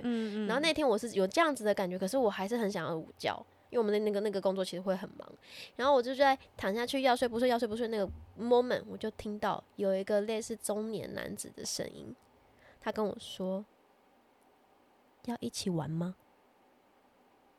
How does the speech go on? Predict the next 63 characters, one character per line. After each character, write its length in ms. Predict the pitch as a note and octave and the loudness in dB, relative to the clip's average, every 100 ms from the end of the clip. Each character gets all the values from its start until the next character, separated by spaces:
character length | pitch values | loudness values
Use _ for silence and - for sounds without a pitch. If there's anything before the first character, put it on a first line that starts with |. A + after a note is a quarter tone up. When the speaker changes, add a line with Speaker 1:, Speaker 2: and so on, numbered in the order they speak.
| _ _ _ _ | _ _ _ _
Speaker 1:
中 320 | - D4 D#4+ | 8 8 8
午 240 | B3 G#3+ E3 | 4 4 4
吗？ 300 | E3 G3+ A#3+ _ | 2 2 0 _
Speaker 2:
嗯 140 | A#3+ A3+ | -10 -8
哼。 200 | C#4 D#4+ _ _ _ _ - | -8 -10 _ _ _ _ -6
然 140 | A#3+ | 0
后 160 | C4 B3+ | 2 2
他 120 | C4 | 2
讲 140 | B3 G3 | 0 2
完 80 | |
那 60 | G#3 | 2
句 80 | G#3+ | 2
话 160 | A3 | 0
之 80 | G#3 | 0
后， 60 | G3 | 0
Speaker 1:
嗯。 20 | |
Speaker 2:
我 80 | E3 | 0
吓 240 | - F3+ | -4 -6
醒。 200 | - - - _ _ _ - | -6 -12 -14 _ _ _ -10
Speaker 1:
嗯。 400 | G#3 G3 F3 F3 | -4 -4 -4 -6
Speaker 2:
我 120 | G3+ | -4
吓 220 | G#3 C4+ A#3+ | 2 2 4
醒 180 | F#3 | 0
之 60 | F#3+ | 2
后， 80 | G3+ | 2
我 80 | F3 | 2
全 280 | - F3+ | 0 -2
身 220 | G3 G3 G3+ | 0 -2 -2
起 160 | - | -6
鸡 160 | F#3+ G3+ | -6 -4
皮 100 | G3+ | -2
疙 160 | F#3+ | 0
瘩， 120 | F#3 F#3 | 0 2
冒 200 | G3 D#3+ | 4 2
冷 140 | - G3+ | 0 -8
汗。 260 | - E3 - - _ | -10 -10 -10 -18 _
Speaker 1:
嗯。 240 | G3 G3 F3 | -4 -2 0
Speaker 2:
然 100 | G#3 | 0
后 60 | |
我 40 | F3+ | 0
必 200 | A#3+ G#3+ | 0 -2
须 120 | G#3 | -2
去 200 | G#3+ G3 | 0 -2
厕 340 | - - F3+ | -2 0 -2
所， 260 | - - - - _ _ _ _ | -2 -12 -12 -16 _ _ _ _
就 140 | - B3+ | -6 0
是 60 | |
有 100 | A3 | 2
一 20 | G3+ | 2
种 140 | G3 | 0
很 180 | F3+ - | 0 2
恶 120 | G3+ | 2
心 140 | F3+ G#3 | 2 0
的 80 | G#3 | -2
感 100 | - | -4
觉， 60 | |
但 120 | F3+ F#3+ | -4 -4
是 80 | |
我 100 | F3+ | -4
吐 140 | D#3 F3 | -6 -6
不 80 | F3 | -6
出 160 | F3+ | -8
来。 180 | - | -8